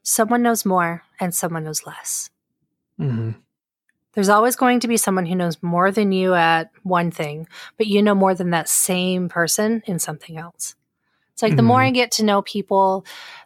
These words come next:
Speaker 1: that are speakers and thought leaders, the more I realize that they're just dorky people that have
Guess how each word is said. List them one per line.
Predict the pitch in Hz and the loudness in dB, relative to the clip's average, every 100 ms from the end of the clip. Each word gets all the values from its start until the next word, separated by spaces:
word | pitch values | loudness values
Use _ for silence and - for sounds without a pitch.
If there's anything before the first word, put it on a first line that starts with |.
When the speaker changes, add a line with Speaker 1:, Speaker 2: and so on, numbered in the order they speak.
| - | -2
Speaker 1:
that | 208 | 0
are | 196 196 190 180 190 - | 0 2 2 2 0 -2
speakers | - - 302 - 226 196 180 175 180 - | -4 -2 -2 0 0 0 -2 -4 -6 -4
and | 202 190 185 175 180 175 - - _ _ | -2 -2 -2 -4 -6 -12 -14 -20 _ _
thought | 302 285 - | -2 0 0
leaders, | 214 196 180 170 170 170 - - _ _ _ | -2 0 0 -2 -4 -6 -8 -8 _ _ _
the | 254 | 2
more | 262 269 | 4 4
I | |
realize | 262 233 214 226 254 240 | 4 4 4 4 2 0
that | 226 202 | -2 0
they're | 208 | 0
just | 208 190 - | 0 -2 0
dorky | 190 190 214 214 208 - | -2 -2 -6 -6 -6 -10
people | - 190 208 208 220 226 196 | -10 -4 0 2 4 0 -2
that | 196 190 185 185 | 0 2 2 -2
have | - - 190 180 180 180 175 - | -8 -4 0 2 2 -2 -10 -20